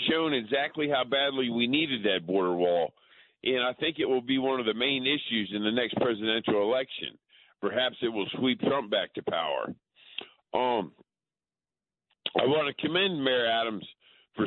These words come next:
sleeping at the tent city. Uh, it showed, uh, that there's nothing wrong with the tent city, and it, it, uh, he just had to explain to the migrants or the illegal immigrants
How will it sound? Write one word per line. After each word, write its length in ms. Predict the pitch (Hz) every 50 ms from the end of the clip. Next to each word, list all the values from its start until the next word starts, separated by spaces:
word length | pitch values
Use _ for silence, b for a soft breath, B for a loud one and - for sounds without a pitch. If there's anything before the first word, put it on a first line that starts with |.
| - -
sleeping 580 | - 160 180 208 - - 160 123 98 85 76 - _ - - -
at 100 | 123 -
the 100 | 113 104
tent 320 | - - 117 113 110 95 - - - - - - - -
city. 360 | 139 135 117 101 87 69 - _ _ b b b b b b b b -
Uh, 220 | - 120 113 107 104 104
it 140 | 123 123 107 - - -
showed, 340 | 165 175 170 165 147 113 - _ _ _ _ _ _ _ _ _ _ _ _ _ _ _ - - -
uh, 240 | 139 135 127 127 123
that 180 | 117 110 107 98
there's 160 | 120 110 104 110
nothing 300 | 123 135 135 - 143 143
wrong 300 | 143 143 147 151 156 147
with 80 | 135 -
the 100 | 113 95
tent 280 | - 104 104 101 85 - - -
city, 340 | 98 92 92 107 113 104 - b b b b b b b b -
and 180 | 113 123 123 127
it, 380 | 127 123 113 78 110 123 110 95 -
it, 60 | 123
uh, 320 | 117 110 101 92 85 85 87
he 200 | 101 117 131 139
just 180 | 127 127 131 131
had 180 | 147 131 131 123
to 120 | 127 120
explain 460 | 110 98 - - 131 147 170 170 165
to 100 | - 127
the 80 | 104 98
migrants 560 | 95 98 95 92 95 95 95 104 110 110 107 - - - - -
or 140 | - 107 113
the 120 | 104 107 107
illegal 360 | 110 120 120 120 113 113 104 113
immigrants 480 | 117 117 107 92 95 104 104 104 -